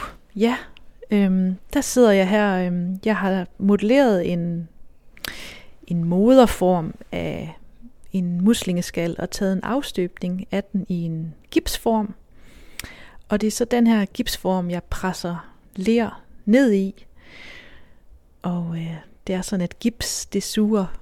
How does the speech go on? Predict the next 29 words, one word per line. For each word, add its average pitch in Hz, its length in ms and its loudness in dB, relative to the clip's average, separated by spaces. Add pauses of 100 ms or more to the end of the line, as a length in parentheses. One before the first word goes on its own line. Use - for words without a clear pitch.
fugtigheden 180 720 -4
i 180 40 -4
leret. 202 420 -2 (800)
Så - 300 0
efter 226 280 0
ganske 185 840 -2 (420)
kort 196 320 -6
tid, 302 260 0 (100)
det 208 100 -6
kan 175 160 -8
være 147 340 -10 (300)
et - 120 -16
kvarters - 640 -2
tid, 226 280 0 (440)
så - 340 -2
er 208 120 0
leret 226 380 0
allerede 202 380 -2
blevet 185 240 -4
mere 196 520 -2
fast. - 640 -8 (1080)
Og 214 100 -2
så - 120 -2
kan 220 200 0
jeg 185 320 2 (680)
tage 196 160 0
leret 196 380 4
ud 196 220 2
af 160 280 -4